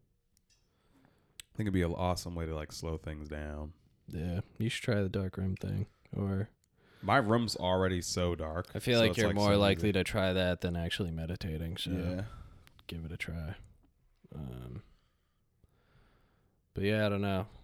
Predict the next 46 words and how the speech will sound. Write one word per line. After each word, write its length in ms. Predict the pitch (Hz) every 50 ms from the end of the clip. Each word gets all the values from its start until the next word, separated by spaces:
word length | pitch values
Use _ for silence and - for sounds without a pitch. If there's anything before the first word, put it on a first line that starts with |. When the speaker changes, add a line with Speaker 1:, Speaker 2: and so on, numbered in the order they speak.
| - -
Speaker 2:
Should 180 | - - 101
we 60 | 98 95
wrap 320 | 98 101 98 101 98 -
up? 240 | 113 113 117 117 - _ _ _ - - - _ - _ _ - - _ _ _ _ _ _ _ - - - -
Speaker 1:
Yeah. 240 | 131 147 131 101 - - - - - - - - - - - - -
Speaker 2:
Um, 640 | - 104 107 107 107 107 107 107 107 107 104 104 107 - - - - - - - _ _ _ -
Speaker 1:
Is 180 | 110 113 120
there, 160 | 120 151 175 202
like, 240 | 233 247 240 -
a, 80 | 175 139
before 320 | 117 101 - - 139 135
we 100 | 135 120
do 200 | 104 92 95 90
it, 20 | 85
I 80 | 85
wanna 160 | 90 101 107 104
ask 260 | 92 90 - - -
you 160 | 87 85 85
real 120 | 85 82
quick, 240 | - - - 85 80
is 120 | 85 82 78
there, 200 | 85 92 120 139
Speaker 2:
Yeah. 80 | 151
Speaker 1:
like, 160 | 151 147 -
a 60 | - 95
way 240 | 87 92 90 90
that 200 | 87 85 80 -
you 100 | - 87
can 420 | - - 85 82 82 80 80 82 - _ _ _ _ _ _ _ _ _ _ _ _ _ _ _ _ _ _ _ _ _ _ -
meditate, 640 | 85 82 87 87 85 87 - - - 90 90 - -
like, 160 | - 85 - - -
after, 600 | 82 80 80 85 - - 98 92 92 92 95 95 - _ _ _ _ _ _ _ _ _ _ _ _ _ _ -
like, 100 | - -
a, 140 | 95 95 90 - - - -
like, 160 | - 95 87
a 120 | 90 87
morning 500 | 87 87 87 87 90 90 87 82 80 80
meditation 560 | 78 78 78 78 - - 82 82 - - 80 -
or, 100 | - 135
like, 200 | 135 101 85 82
m-, 180 | 87 87 90 92
yoga 420 | 90 85 85 85 85 87 85 87
or 140 | 82 76 80
something 220 | 95 - 95 95 87
like 180 | 90 - - -
that? 280 | - 90 85 - -